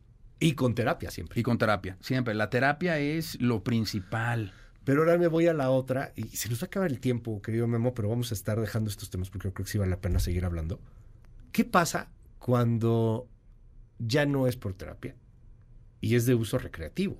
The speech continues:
Speaker 1: Porque eso también hablaron en Denver.
Speaker 2: Claro, pero, pero a ver, mira, hay que entender que hay drogas de, de consumo diario,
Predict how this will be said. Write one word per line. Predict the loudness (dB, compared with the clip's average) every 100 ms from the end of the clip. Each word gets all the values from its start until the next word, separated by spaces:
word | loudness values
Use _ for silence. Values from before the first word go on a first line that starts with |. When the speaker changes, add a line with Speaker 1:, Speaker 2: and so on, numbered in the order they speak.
| -14
Speaker 1:
Porque | -6 -2
eso | -2
también | -2 -2
hablaron | 0 2 0 -2
en | -4
Denver. | -4 -8 -14
Speaker 2:
Claro, | -4 0 2 0 0
pero, | -2 -2 0
pero | 2
a |
ver, | 2 0
mira, | 0 0 -2 -14 -20 -20 -2
hay | -2 0
que | -2
entender | -2 0 0 0 -2
que | 0
hay | 0
drogas | 2 0 0 -2 -4 -14 -20 -20 -10
de, | -4 -2 -4 -10 -8
de | -4 -2
consumo | -2 0 2 2
diario, | 4 4 2 0